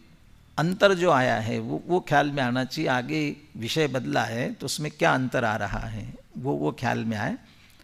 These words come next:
चूँकि विषय गंभीर है इसलिए अनुशीलन में बहुत विस्तार से विश्लेषण किया है,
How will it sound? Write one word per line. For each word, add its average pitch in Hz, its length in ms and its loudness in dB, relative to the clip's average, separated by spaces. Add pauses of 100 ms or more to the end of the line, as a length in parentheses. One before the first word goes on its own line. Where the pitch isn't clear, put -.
(1300)
चूँकि 147 240 -2
विषय 151 600 2 (260)
गंभीर 135 480 0
है 120 380 -2 (720)
इसलिए 143 680 -2 (1000)
अनुशीलन 131 600 2
में 131 360 0
बहुत 135 500 4
विस्तार 135 440 0
से 156 200 -4
विश्लेषण 127 640 -2
किया 113 280 -6
है, 120 280 -2